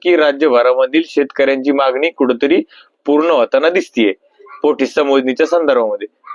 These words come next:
परंतु जेव्हा मी हे परिपत्रक सविस्तर वाचलं,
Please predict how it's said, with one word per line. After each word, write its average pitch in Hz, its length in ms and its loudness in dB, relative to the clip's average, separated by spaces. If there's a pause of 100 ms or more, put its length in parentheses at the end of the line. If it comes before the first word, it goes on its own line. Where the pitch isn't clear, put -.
(120)
परंतु 175 440 2 (340)
जेव्हा 147 200 2
मी 175 120 0
हे 170 60 4
परिपत्रक 170 540 0
सविस्तर 170 480 0
वाचलं, 156 400 2